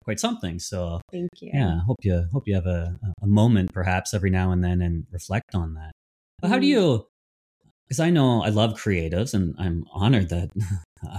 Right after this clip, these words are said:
Speaker 1: I appear as one as well. And I
Speaker 2: Mm.
Speaker 1: accept that. But a
Speaker 2: Mm-hmm.
Speaker 1: lot of, a lot of creatives, and I'm kind of s-, thinking specifically about some people I know,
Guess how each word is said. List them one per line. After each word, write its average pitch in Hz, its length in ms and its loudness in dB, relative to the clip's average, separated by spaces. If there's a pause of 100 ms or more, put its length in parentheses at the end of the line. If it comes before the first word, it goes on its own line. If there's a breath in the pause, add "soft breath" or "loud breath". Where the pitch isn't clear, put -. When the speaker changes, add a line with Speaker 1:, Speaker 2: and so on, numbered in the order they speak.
(240)
Speaker 1:
I 90 120 -4
appear 127 340 -2
as 92 160 -4
one 85 320 -6
as 92 140 -4
well. 107 420 -2
And 98 220 -2
I 131 40 4
Speaker 2:
Mm. 123 40 4
Speaker 1:
accept 92 420 0
that. 85 320 -8
But 139 140 -4
a 139 40 -2
Speaker 2:
Mm-hmm. 151 100 -2
Speaker 1:
lot 180 180 0
of, 131 360 2 (320 soft breath)
a 117 40 -2
lot 139 200 4
of 127 100 2
creatives, 110 920 0
and 98 100 0
I'm 90 180 -4 (300)
kind 107 160 0
of 98 60 2
s-, - 400 -4
thinking 107 280 4
specifically 101 560 0
about 90 220 0 (280)
some 90 340 -4
people 107 380 2
I 90 140 0
know, 92 540 2